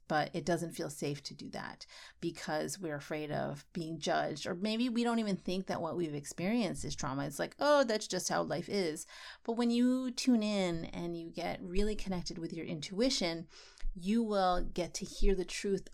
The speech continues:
of your life experiences. And then you will need, or you'll be called to share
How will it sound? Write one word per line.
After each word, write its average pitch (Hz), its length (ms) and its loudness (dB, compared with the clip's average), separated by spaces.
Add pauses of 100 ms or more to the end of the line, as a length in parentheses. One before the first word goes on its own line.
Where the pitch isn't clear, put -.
of 156 340 -4
your 175 360 0
life 151 280 -6
experiences. - 800 -8 (400)
And 180 520 2
then 190 180 6
you 185 100 2
will 180 140 0
need, 170 340 0 (240)
or 196 320 8
you'll 214 200 6
be 208 120 2
called 196 420 0
to 180 100 0
share 196 720 2